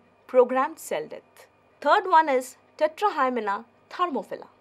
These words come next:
Tetrahymena is a free-living ciliate protozoa that can switch from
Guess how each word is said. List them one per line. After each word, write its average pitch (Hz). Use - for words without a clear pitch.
Tetrahymena 277
is 247
a 269
free-living 247
ciliate 262
protozoa 214
that 214
can 233
switch 427
from 220